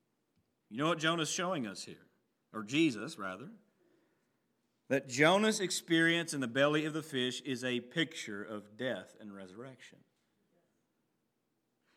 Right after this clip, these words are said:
Jesus' experience is actual death and resurrection.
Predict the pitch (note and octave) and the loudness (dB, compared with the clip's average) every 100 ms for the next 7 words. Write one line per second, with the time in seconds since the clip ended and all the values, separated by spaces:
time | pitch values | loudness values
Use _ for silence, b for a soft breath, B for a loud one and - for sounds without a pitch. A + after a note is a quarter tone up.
0 | _ A2 C#3 A3 B3 F#3 D#3+ C#3 B2+ B2 | _ 0 4 6 6 4 2 0 -4 -6
1 | - - D#3 B2+ C#3+ F3+ - C#3+ C#3+ C#3+ | -8 -2 0 0 -2 -6 -6 -2 -2 0
2 | D#3 G#3+ - G3+ D3+ B2 G#2 A#2 F#2+ - | 2 2 0 -4 -4 -4 -4 -4 -6 -10
3 | A#2+ A2 G#2+ G2+ G2 E2+ - - | -10 -8 -8 -8 -10 -12 -18 -20